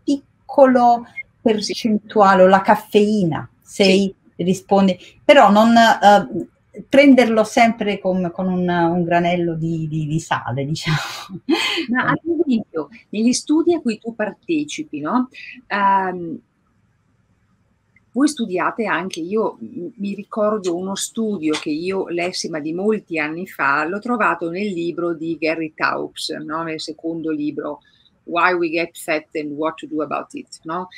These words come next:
Speaker 2: Che in, in, in italiano l'hanno tradotto in una maniera un po' infelice, eh, che non mi ricordo più. Comunque era lo studio di, proprio del tuo, eh, del tuo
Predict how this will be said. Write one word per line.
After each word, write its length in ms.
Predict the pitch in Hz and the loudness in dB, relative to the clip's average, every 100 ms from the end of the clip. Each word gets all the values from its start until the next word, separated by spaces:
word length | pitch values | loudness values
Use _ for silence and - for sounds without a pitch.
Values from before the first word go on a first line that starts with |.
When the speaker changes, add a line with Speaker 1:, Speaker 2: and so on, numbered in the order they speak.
| - - | -20 -16
Speaker 2:
Che 160 | - | -4
in, 380 | 214 190 175 175 160 156 - _ _ | -2 -2 -4 -6 -6 -8 -14 _ _
in, 240 | 175 170 | -10 -8
in 240 | 160 156 180 | -8 -10 -12
italiano 540 | 180 196 170 165 185 | -10 -6 -4 -6 -6
l'hanno 200 | 170 165 | -6 -8
tradotto 460 | - 175 165 170 165 | -8 -8 -6 -8 -10
in 100 | 160 | -10
una 140 | 156 | -10
maniera 260 | 156 156 156 | -8 -8 -10
un 80 | 151 | -10
po' 120 | 165 | -12
infelice, 800 | 160 - 165 160 160 - 175 165 180 _ _ _ _ - | -12 -10 -10 -8 -8 -6 -4 -6 -8 _ _ _ _ -20
eh, 380 | - 90 - 156 - - - - - | -20 -18 -18 -20 -20 -20 -20 -20 -14
che 40 | |
non 100 | 170 | -10
mi 80 | 160 | -8
ricordo 320 | 160 170 170 175 | -6 -6 -6 -4
più. 180 | 170 170 | -4 -4
Comunque 520 | 175 208 208 175 - _ _ _ | -4 -6 -6 -8 -10 _ _ _
era 280 | 226 170 - | -4 -4 -4
lo 140 | 190 | -8
studio 580 | 220 - 185 175 190 226 | -8 -8 -6 -4 -2 -2
di, 360 | 156 175 180 156 | -4 -6 -6 -6
proprio 540 | 170 156 156 160 151 147 | -6 -6 -6 -4 -4 -4
del 200 | 151 147 | -8 -10
tuo, 640 | - 165 160 151 147 - - | -10 -4 -2 -2 -4 -8 -14
eh, 160 | - - | -16 -12
del 160 | 151 - | -12 -12
tuo 460 | - 151 143 143 | -6 -4 -4 -6